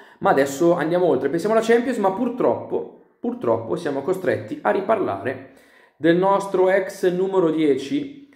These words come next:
del nostro ex, eh, giocatore, eh, turco che è andato via per cinquecentomila euro, che l'anno scorso non ha perso occasione per, eh, sparare veleno,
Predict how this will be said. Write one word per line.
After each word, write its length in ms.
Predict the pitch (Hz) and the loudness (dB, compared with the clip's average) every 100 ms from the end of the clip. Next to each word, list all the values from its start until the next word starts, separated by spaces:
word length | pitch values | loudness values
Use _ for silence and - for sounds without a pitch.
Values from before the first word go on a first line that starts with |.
| _ | _
del 220 | 131 151 | -2 0
nostro 460 | 170 175 175 147 156 | 2 0 0 4 4
ex, 320 | 160 - - | 4 0 -2
eh, 320 | 147 139 131 | 2 4 2
giocatore, 1200 | 131 147 165 160 165 143 151 160 170 170 - - - | 0 -4 -2 0 2 2 4 2 0 -8 -18 -20 -10
eh, 120 | 123 | -10
turco 840 | 185 156 143 - 190 220 220 202 | -4 -2 -2 2 4 4 2 0
che 160 | - 131 | 0 2
è 20 | |
andato 280 | 131 117 131 | 2 -2 -2
via 160 | 131 123 | -2 -2
per 120 | 127 | -4
cinquecentomila 720 | - 120 107 117 143 220 - | -6 -8 -6 -6 -2 0 -2
euro, 520 | 101 120 147 - - - - _ - | 0 2 4 2 -2 -16 -20 _ -8
che 100 | 147 | 0
l'anno 200 | 156 165 | 0 0
scorso 480 | - 175 180 - 151 | -2 2 2 2 -2
non 100 | 143 | 0
ha 40 | |
perso 300 | 160 156 160 | 0 -2 -2
occasione 460 | 151 147 160 147 127 | -2 -2 -2 -4 0
per, 320 | 147 143 131 | 2 2 2
eh, 360 | 127 120 - - - _ | 2 0 -4 -14 -20 _
sparare 480 | _ - 139 135 147 | _ -4 2 2 2
veleno, 680 | 165 170 190 214 254 - - | 2 4 4 4 0 -2 -14